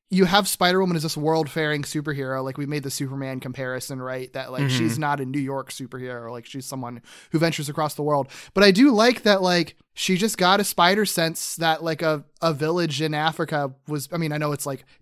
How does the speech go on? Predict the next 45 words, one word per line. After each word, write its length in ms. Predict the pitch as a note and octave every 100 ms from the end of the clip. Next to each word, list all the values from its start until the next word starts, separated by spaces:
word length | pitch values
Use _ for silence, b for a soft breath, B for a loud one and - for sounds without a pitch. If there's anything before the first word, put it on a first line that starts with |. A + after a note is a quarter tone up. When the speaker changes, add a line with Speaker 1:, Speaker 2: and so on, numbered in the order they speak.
| D#3+
Speaker 1:
in 100 | D#3
Africa. 560 | C#3+ C#3 C#3+ C#3+ C3+
Oh, 120 | C3 C3+
wow. 340 | C3+ B2+ B2
What 80 | C#3+
does 120 | C#3 B2
that 240 | C3 C3
mean? 220 | B2 A#2+
Like, 120 | B2 B2
that's 160 | B2+
an 80 | C3+
entire 320 | B2 C3+ B2
continent. 380 | B2 B2 A2+ A2+
Speaker 2:
Right. 120 | A#2+
Speaker 1:
But 180 | G2 - - B
still, 420 | - C#4+ A3+ E3+ - B -
like, 180 | G3+
a 60 | G#3+
village, 680 | D#3+ A#3 B3 A3 F#3+ D3 - b b -
uh, 260 | F#3 F3+ F3
was 180 | F3 D3
being 180 | F3+ E3+
attacked 320 | G3+ A3 G#3
and 100 | D#3+
she 100 | E3+
goes 180 | E3+ -
to 80 |
save 240 | D3 F#3+ F3
it 100 | C#3
just, 420 | C3 F3+ - - _ b b -
just 260 | F#3+ F#3
like 100 | F#3
she 200 | - F3+
would 320 | D#3+ D#3+ D#3 D3+
any 260 | D#3 D#3 C#3+
other, 260 | D3 D3
like, 160 | C#3+ C3+
major 380 | C3+ C#3+ C3+ C3+
city. 440 | - C3 D3+ E3+
Like, 240 | E3+ D#3+
y-, 120 | D#3+ G#3
y-, 120 | E3+
we 180 | E3+ F#3+
always 340 | G3+ G3+ F#3+ -
see 540 | - F3 E3+ E3 D#3